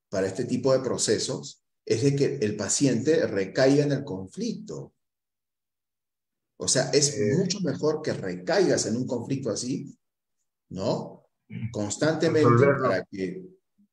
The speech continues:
Speaker 1: para que la epicrisis, eh, nunca llegue. Bien, eso
Speaker 2: Para que
Speaker 1: sería
Speaker 2: entre en constelación, por así decirlo.
Speaker 1: ¿Perdón?
Speaker 2: Para que entre en constelación, por así decirlo.
Speaker 1: No, no, no.
Speaker 2: Eh.
Speaker 1: Simplemente para que recaiga en el conflicto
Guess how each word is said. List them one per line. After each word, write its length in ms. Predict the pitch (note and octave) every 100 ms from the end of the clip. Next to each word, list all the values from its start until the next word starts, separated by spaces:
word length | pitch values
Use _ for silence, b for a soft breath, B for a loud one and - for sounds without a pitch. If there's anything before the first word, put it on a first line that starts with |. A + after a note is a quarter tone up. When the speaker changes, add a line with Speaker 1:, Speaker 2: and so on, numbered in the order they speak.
| -
Speaker 1:
para 240 | G#2 G2+
que 260 | G#2+ G2 -
la 120 | G2+
epicrisis, 880 | G#2 G#2+ - C#3 C#3 D3+ A3 - - _ _ _ _ _
eh, 640 | - G2+ F#2+ F#2 F2+ F2+ F2
nunca 240 | B2+ C3+
llegue. 640 | C#3 E3+ C#3+ F2+ D2 - - _ _
Bien, 460 | G2 G#2 F3 - _
eso 160 | - -
Speaker 2:
Para 100 | B2+
que 60 |
Speaker 1:
sería 140 | G#2+ A2
Speaker 2:
entre 120 | E3
en 60 | E3+
constelación, 720 | - C3+ - A#2 A#2 D#3 E3
por 180 | B2+ A#2+
así 120 | B2+
decirlo. 500 | C#3 F3+ F3+ B2 - _ _ _ _ _ _ _ _ -
Speaker 1:
¿Perdón? 580 | G2 B2 A3+ - - _ _ _ _ _ _ _
Speaker 2:
Para 260 | B2+ A#2 A#2
que 180 | A#2 C3
entre 240 | C3+ E3+
en 60 | E3
constelación, 840 | D3 B2 C3 A#2+ A2+ - C#3+ D3 - -
por 140 | A2
así 180 | G2+ B2
decirlo. 440 | A#2+ B2+ D3 A#2+
Speaker 1:
No, 160 | G#2 B3
no, 120 | B3+ C4
no. 300 | F3+ - -
Speaker 2:
Eh. 160 | -
Speaker 1:
Simplemente 600 | A3 G#3+ G#3+ A3 A3+ - - - _ _ -
para 240 | C3 B2+
que 100 | C#3+
recaiga 500 | C3+ C3 F#3+ G#3 G#3
en 80 | F#3
el 140 | C#3
conflicto 920 | C3+ B2+ - F3 F3 F3+ G3 - -